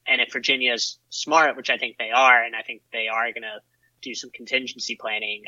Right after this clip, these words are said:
I think they're probably already looking to fill that spot, um, even if Trey Murphy does not necessarily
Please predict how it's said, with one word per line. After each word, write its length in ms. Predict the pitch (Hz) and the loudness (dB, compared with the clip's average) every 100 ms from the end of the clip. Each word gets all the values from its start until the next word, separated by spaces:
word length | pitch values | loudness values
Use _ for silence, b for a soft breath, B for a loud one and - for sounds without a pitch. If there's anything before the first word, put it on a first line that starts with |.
| - | -4
I 80 | |
think 160 | 127 117 | -4 -4
they're 100 | 113 | -6
probably 360 | - 120 113 110 | -4 -2 -2 -4
already 380 | 120 117 110 107 | -2 -2 -4 -8
looking 300 | 107 - 107 | -10 -10 -14
to 80 | 110 - | -14 -8
fill 160 | 113 | -8
that 220 | 104 98 - | -6 -8 -8
spot, 400 | - 104 95 92 _ _ - | -8 -4 -4 -6 _ _ -6
um, 440 | 101 101 95 110 139 _ _ _ | -2 -2 -2 -10 -16 _ _ _
even 320 | - 113 117 | -2 0 -4
if 120 | 107 - | -6 -4
Trey 200 | 123 107 | -4 -4
Murphy 300 | 110 - 107 | -6 -8 -10
does 240 | 104 - | -8 -6
not 240 | 107 95 | -6 -6
necessarily 680 | 117 - - 69 62 69 156 | -8 -10 -8 -8 -4 -4 -4